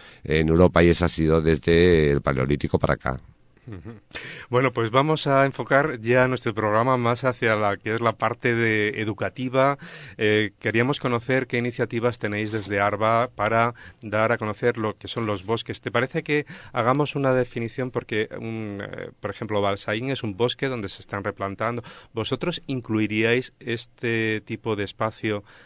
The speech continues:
Speaker 2: eh, como el de Balsaín, que está aquí cerca de, de Madrid, en el concepto de bosque que, eh, defendéis?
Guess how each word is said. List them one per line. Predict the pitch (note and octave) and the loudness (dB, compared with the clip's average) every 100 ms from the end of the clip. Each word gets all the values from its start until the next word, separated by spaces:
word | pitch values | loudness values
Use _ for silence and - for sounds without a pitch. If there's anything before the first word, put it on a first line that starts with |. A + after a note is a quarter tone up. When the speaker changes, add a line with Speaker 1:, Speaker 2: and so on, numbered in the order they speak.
| _ | _
Speaker 2:
eh, | - A2 G#2 G2+ G2 - | -6 -4 -2 -2 -4 -8
como | G2 F#2+ | -8 -6
el | F#2+ F#2 | -6 -6
de | F#2 F2 F#2+ F#2+ | -6 -8 -10 -6
Balsaín, | F#2+ F#2 G2+ B2 C#3 | -6 -4 -4 -4 -6
que | |
está | A#2 - | -8 -8
aquí | G2 G2+ | -10 -10
cerca | - G2 G#2 | -10 -8 -6
de, | F#2+ F#2+ G2 | -6 -6 -8
de | G#2 F#2+ | -10 -10
Madrid, | F#2 F#2 G2+ G#2 G2 - - - | -8 -8 -6 -8 -8 -20 -20 -12
en | - G#2+ | -8 -6
el | G#2+ | -6
concepto | A2+ G#2 A#2 - A2+ | -6 -6 -8 -4 -2
de | G#2+ | -2
bosque | G2+ A#2+ - D#3 C#3 | -4 -8 -10 -14 -10
que, | B2 G#2+ G#2 G2+ | -4 -2 -2 -4
eh, | |
defendéis? | G2+ G#2 G#2+ C3+ D#3 | -6 -8 -8 -10 -12